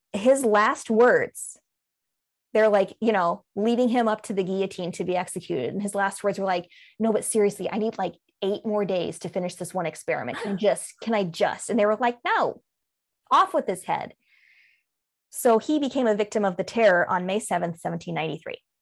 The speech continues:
Speaker 1: And that was the end of Tony. So the layers of this brawl are more subtle than those of Marsh and Cope.
Speaker 2: Mm-hmm.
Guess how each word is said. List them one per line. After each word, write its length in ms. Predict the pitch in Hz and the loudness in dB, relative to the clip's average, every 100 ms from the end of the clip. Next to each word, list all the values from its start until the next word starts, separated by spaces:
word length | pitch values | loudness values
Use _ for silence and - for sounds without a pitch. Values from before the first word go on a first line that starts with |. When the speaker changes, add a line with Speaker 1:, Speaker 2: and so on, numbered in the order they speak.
| _ _ _ _ _ _ _ | _ _ _ _ _ _ _
Speaker 1:
And 140 | 208 190 | -10 -2
that 220 | 196 - | -2 -2
was 160 | 202 175 | -4 -2
the 140 | 185 | -4
end 120 | 175 | -4
of 80 | 175 | -6
Tony. 420 | - - - - - _ _ _ _ _ _ | -8 -10 -10 -16 -20 _ _ _ _ _ _
So 400 | - - - - - - - - - _ _ _ _ _ _ | -10 0 0 0 -10 -14 -16 -18 -20 _ _ _ _ _ _
the 80 | 233 | 2
layers 640 | 254 277 302 214 185 185 - | 4 4 6 6 4 2 0
of 220 | 196 180 | 0 4
this 220 | 208 - | 2 2
brawl 720 | 175 190 185 170 160 156 165 - | -2 4 6 6 6 4 2 2
are 560 | 185 180 175 175 170 _ _ _ | 2 4 4 2 -2 _ _ _
more 280 | 226 240 262 | 0 2 2
subtle 580 | - - 196 202 277 - _ _ _ _ | -2 -2 2 2 0 -4 _ _ _ _
than 180 | 214 202 | 2 4
those 240 | 196 196 | 4 4
of 100 | 202 | 2
Marsh 280 | 190 180 - | 2 0 -2
and 120 | 185 | -6
Cope. 320 | - 165 254 - _ _ _ _ _ _ _ _ 226 | 0 -2 -2 -14 _ _ _ _ _ _ _ _ -4
Speaker 2:
Mm-hmm. 220 | 214 | -4